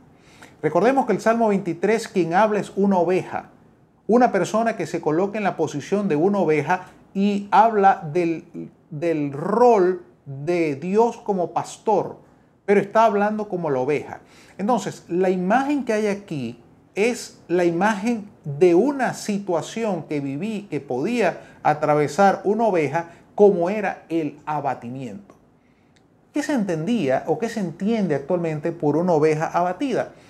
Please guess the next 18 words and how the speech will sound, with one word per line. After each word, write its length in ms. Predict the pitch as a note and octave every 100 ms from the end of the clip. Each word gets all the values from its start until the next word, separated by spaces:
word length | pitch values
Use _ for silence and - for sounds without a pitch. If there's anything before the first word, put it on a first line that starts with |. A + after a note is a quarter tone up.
| - -
Bueno, 180 | E4 A#3+
muy 140 | A#3
fácil. 540 | G3+ A#3 F#3 - G2 - - _
Una 220 | A3 B3
oveja 280 | G#3 G3+ G#3+
abatida 640 | A#3 B3+ D#4 B3+ F#3 F#3+ -
es 100 | C3
una 220 | D3+ F3+
oveja 400 | F#3+ A3+ D#3+ C3
que 120 | C3+
pierde 640 | A2 G3 B3 F#3+ C#3 D#3+ -
el 160 | - C#3
equilibrio, 800 | F#3+ G3+ A3 C4 D#3 D#3+ A3 G#3+ - _ _ _ _ _ _
tropieza, 920 | - C#3+ C#3 A#3 B3 G3 F3+ F3 F3+ - _ _ _ _ _ D3+ B2+
se 320 | - E3 -
cae, 640 | A#3 A#3+ F3 E3 F#3 - _ _ _ _ -
resbala, 1120 | D3 D#3+ E3 - D#3+ A#3+ A3 D#3+ E3+ G3+ - _ _ _ _ _
pero 500 | A#3+ C4+ C4+ C#4+ C4+